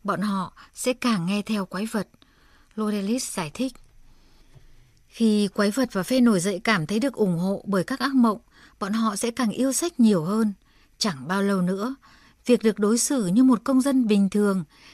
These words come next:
sẽ là không đủ đối với họ. Họ sẽ muốn chiếm lấy quyền lực." "Vậy còn ông, chính xác thì ông muốn gì?" Nữ hoàng đột ngột hỏi lại.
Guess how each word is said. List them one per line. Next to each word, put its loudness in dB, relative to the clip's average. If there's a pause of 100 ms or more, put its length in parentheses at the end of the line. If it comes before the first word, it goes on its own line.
sẽ -8
là -4
không -6
đủ -2
đối -4
với -4
họ. -4 (640)
Họ -4
sẽ -6
muốn -2
chiếm 2
lấy 2
quyền -2
lực." -4 (1300)
"Vậy -2
còn -2
ông, 0 (400)
chính 2
xác -4 (220)
thì 0
ông 4
muốn 6
gì?" 0 (640)
Nữ -6
hoàng -4
đột -6
ngột -2
hỏi -6
lại. -8